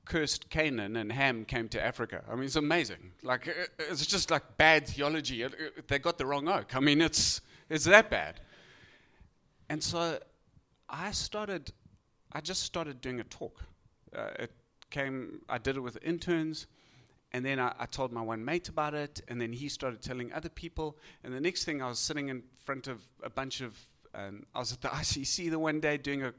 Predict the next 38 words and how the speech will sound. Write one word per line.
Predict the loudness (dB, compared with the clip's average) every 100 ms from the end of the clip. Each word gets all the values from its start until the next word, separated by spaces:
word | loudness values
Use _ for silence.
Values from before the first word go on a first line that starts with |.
| -12
a | -10
talk | -6 -8 -6
for | -4
a | -4
f-, | -6 -20 -14
friend, | -2 0 0 -4
and | -6 -6
she | -4
said | -4 -8
to | -8
me, | -6
"No, | -6
no, | -4 -4
no, | -4
you | -6 -10
must | -12 -12
do | -10
that | -10 -10
other | -10 -6
talk." | -6 -8 -16 _ -20 -20 -20 -20 -20 -20 -20 _ -4
And | -2
so | -2 0 2 2 -2 -6 -6
I, | -6 -6 -6
I | -4
did | -4 -6
this | -6 -4 -4
talk | -4 -4 -4
on, | -4 -6 -8 -14 _ _ -16
on | -8 -6
how | -4 -6
Africa | -6 -6 -6 -6
is | -6 -4
not | -4 -4
cursed. | -8 -10 -8 -12 -12 -16 _ _ _ -20 _ _ _ -20 _ _ _ -8
Poverty | -2 -2 -2 -8 -8
is | -6 -6
a | -6
curse, | -8 -10 -8 -10 -10